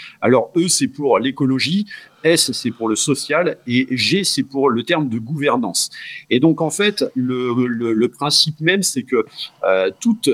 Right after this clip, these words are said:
ces, euh, tous ces, euh, toutes ces, euh, entreprises avec des fonds d'investissement, mais monumentaux, hein, puisqu'on parle de, de, de plusieurs milliards, euh, enfin, euh, milliers de milliards de dollars,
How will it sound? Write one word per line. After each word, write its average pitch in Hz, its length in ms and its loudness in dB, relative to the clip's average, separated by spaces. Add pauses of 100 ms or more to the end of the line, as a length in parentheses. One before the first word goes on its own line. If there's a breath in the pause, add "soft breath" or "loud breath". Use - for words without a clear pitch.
(160)
ces, - 480 -4
euh, 95 520 0
tous 190 120 -2
ces, 131 300 2
euh, 92 380 0
toutes - 160 -14
ces, - 320 -6
euh, - 560 -12
entreprises 135 640 0 (320 soft breath)
avec 110 200 2
des 127 80 0
fonds 139 180 -2
d'investissement, 131 600 0
mais 104 260 2
monumentaux, 139 760 0
hein, 113 80 -2
puisqu'on - 300 -4
parle 123 220 -4
de, 117 160 -6
de, 110 340 -2
de 95 120 -12
plusieurs 123 640 -2
milliards, 147 840 0
euh, 127 60 0
enfin, 117 280 -2 (420 loud breath)
euh, 101 400 0
milliers 147 320 0
de 127 140 0
milliards 123 360 0
de 107 100 -4
dollars, 113 460 -2